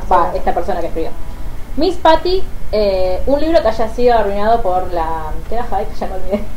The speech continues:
Speaker 2: Por la viralización.
Speaker 1: Viralización. Eh, no, yo en su momento dije que no creo que esté arruinado, sí que fue bastante banalizado,
Speaker 2: Ahí
Speaker 1: si
Speaker 2: va.
Speaker 1: se quiere,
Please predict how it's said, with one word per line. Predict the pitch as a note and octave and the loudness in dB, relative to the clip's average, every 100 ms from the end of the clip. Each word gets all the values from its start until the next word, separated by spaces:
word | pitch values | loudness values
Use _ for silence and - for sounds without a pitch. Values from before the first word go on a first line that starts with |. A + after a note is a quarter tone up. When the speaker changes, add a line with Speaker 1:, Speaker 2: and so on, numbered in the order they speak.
| - | -2
Speaker 2:
Por | |
la | F#3+ F3+ F3+ F3+ G3 - | 2 2 2 -2 -2 0
viralización. | F3+ F3+ G3 | 0 0 4
Speaker 1:
Viralización. | A3+ G#3 G#3 G3+ F3 - - - - - - - - - | 4 6 2 0 -2 -4 -10 -10 -6 -2 -4 -2 -6 -4
Eh, | F#3 F3+ F3 F3 | -4 -2 -2 -2
no, | G#3+ G3+ | 0 0
yo | - C#4+ D4+ D#4 | 0 0 0 0
en | |
su | C#4+ | 0
momento | C4+ C#4 C#4+ | -2 0 2
dije | C#4 C4+ C#4 C4+ B3+ | 4 2 2 2 2
que | A#3+ B3 D4 - - - - - - - | 2 2 2 0 0 -4 -6 -2 0 0
no | C4 D4+ | 2 6
creo | E4+ | 6
que | E4 | 6
esté | - | 4
arruinado, | C#4 C4 B3 C4+ D4 D4+ D4 | 4 6 4 4 4 4 4
sí | - | 2
que | A#3 A3 | 0 0
fue | - A3 | 4 4
bastante | G#3 A3 A3+ A#3 - - - | 4 0 -2 -2 0 -2 0
banalizado, | F3+ F3 E3+ F3 - A#3+ A3+ - | 0 2 -2 -2 0 2 6 6
Speaker 2:
Ahí | - | 6
Speaker 1:
si | - A#4 | 6 4
Speaker 2:
va. | - | 2
Speaker 1:
se | - | 4
quiere, | C#4 C#4 C#4+ D4 | 4 4 4 2